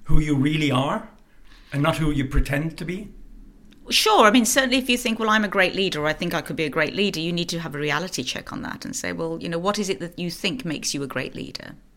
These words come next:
Speaker 2: So have a look at that. And maybe you think, "Well, um, I communicate well, or I, I seem to have fun with people when we're working together."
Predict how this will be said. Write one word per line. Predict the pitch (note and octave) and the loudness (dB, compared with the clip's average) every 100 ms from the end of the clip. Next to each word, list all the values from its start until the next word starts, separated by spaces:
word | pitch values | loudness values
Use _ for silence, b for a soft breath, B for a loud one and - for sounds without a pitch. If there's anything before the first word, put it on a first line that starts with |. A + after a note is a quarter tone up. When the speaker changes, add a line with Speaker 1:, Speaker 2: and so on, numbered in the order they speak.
| _ | _
Speaker 2:
So | - | -10
have | D#3 D3+ F3+ | -6 -6 -4
a | |
look | E3 D3+ | -4 -4
at | - | -6
that. | E3 C3+ | -6 -6
And | D3 | -6
maybe | D3+ D3+ D#3 | -2 -2 -2
you | D3+ | -6
think, | C3+ C#3+ C#3 | -4 -4 -4
"Well, | C#3 C#3 C3 B B B B B - | -4 -4 -6 B B B B B -10
um, | C#3 B2+ B2+ | -8 -8 -10
I | C#3+ | -10
communicate | - C3 C3+ C#3 - C#3+ - | -8 -2 -2 -2 -6 -8 -6
well, | B2+ C#3 C3+ | -6 -6 -6
or | B2+ - | -8 -10
I, | C3+ C#3+ - | -10 -12 -12
I | - C#3 | -12 -10
seem | B2+ - D3+ | -6 -4 -4
to | C#3+ | -6
have | C#3 B2+ | -6 -8
fun | - C3+ C#3+ D3 | -6 -2 -2 -2
with | D3 - | -4 -4
people | D3+ C3 D3 C#3 | -4 -4 -4 -4
when | C3+ C3+ | -4 -4
we're | C3+ C3 C3 | -4 -4 -6
working | C3 C#3+ | -4 -4
together." | C3 A#2+ C3 C3 | -4 -8 -8 -8